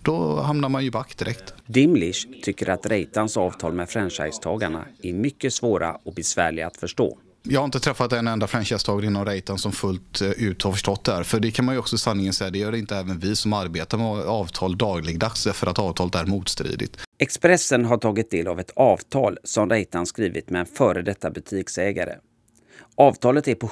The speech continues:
Speaker 2: hundra sidor juridisk text inklusive handböcker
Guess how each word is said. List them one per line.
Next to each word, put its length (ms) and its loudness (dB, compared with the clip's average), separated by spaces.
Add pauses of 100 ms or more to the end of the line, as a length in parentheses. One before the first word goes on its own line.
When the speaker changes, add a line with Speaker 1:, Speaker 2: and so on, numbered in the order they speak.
Speaker 2:
hundra 380 4
sidor 360 -2
juridisk 640 0
text 400 -6
inklusive 640 0
handböcker 720 -4